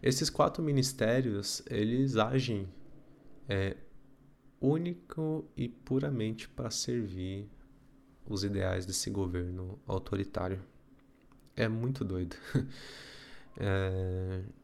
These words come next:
de novo, né? Algo que deveria ser em prol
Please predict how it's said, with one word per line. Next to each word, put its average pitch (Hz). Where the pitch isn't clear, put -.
de 107
novo, 90
né? 95
Algo 110
que 104
deveria 101
ser 95
em 98
prol 117